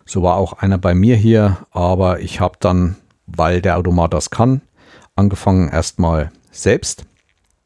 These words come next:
einen Sauerteig zu machen. Das ist eigentlich sehr einfach. Man nimmt Roggenmehl und Wasser. Da rein tut man eine bestimmte Masse von normalem Joghurt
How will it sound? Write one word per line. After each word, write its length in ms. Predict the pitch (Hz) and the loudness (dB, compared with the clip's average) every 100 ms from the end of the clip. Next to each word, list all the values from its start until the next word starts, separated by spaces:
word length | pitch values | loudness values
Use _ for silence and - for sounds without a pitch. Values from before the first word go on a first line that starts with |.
| _ _ - | _ _ -2
einen 200 | 120 120 | 2 2
Sauerteig 840 | 120 113 123 120 117 110 110 - | 4 4 4 2 0 0 -2 -8
zu 100 | - | -2
machen. 380 | 101 104 117 123 - - | 0 2 2 -2 -4 -14
Das 200 | 85 - | -12 -8
ist 120 | - | -6
eigentlich 300 | - 95 - | -2 -2 -2
sehr 180 | - 64 | -2 0
einfach. 460 | 117 - 135 - | -2 0 0 0
Man 160 | 98 92 | 0 2
nimmt 420 | 87 85 - - _ _ _ _ | 2 0 -6 -20 _ _ _ _
Roggenmehl 720 | - - 139 131 135 139 143 - _ _ _ _ _ _ _ _ _ - _ _ _ | -8 -2 0 2 4 4 2 -4 _ _ _ _ _ _ _ _ _ -20 _ _ _
und 440 | - 95 92 87 - | -2 2 2 0 -2
Wasser. 460 | 82 135 170 170 175 - _ _ _ _ _ | -2 0 2 2 0 -10 _ _ _ _ _
Da 180 | - 95 | -2 0
rein 500 | 101 101 101 101 95 | 2 2 2 2 -2
tut 340 | - 120 - 110 | -2 -4 0 2
man 440 | 104 101 98 92 - _ _ _ | 4 4 2 0 -6 _ _ _
eine 220 | 101 90 | -2 0
bestimmte 1000 | 87 - - 104 95 - 95 90 85 78 - _ _ _ _ _ | -2 -6 -2 0 0 -4 -2 0 0 -2 -6 _ _ _ _ _
Masse 360 | 101 95 104 104 | 0 0 2 -2
von 540 | - 90 80 78 87 - _ _ _ | 0 0 0 -2 -6 -14 _ _ _
normalem 520 | 98 87 95 104 87 | -2 2 2 2 0
Joghurt 560 | 80 117 147 180 226 | 0 0 2 0 0